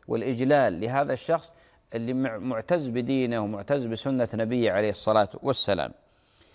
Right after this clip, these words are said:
أبو عبد الله من الكويت يقول: "عندي صديق مقرب جدًا"، يقول: "عرض علي شراكة في شركة خدماتية"، يقول: "هو محتاج إلى رأس المال، وقال لي: 'سأعطيك كل شهر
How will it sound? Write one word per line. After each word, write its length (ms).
أبو 160
عبد 240
الله 140
من 100
الكويت 360
يقول: 260
"عندي 280
صديق 460
مقرب 560
جدًا"، 300
يقول: 540
"عرض 280
علي 340
شراكة 600
في 280
شركة 360
خدماتية"، 840
يقول: 240
"هو 160
محتاج 460
إلى 180
رأس 280
المال، 320
وقال 280
لي: 100
'سأعطيك 560
كل 200
شهر 440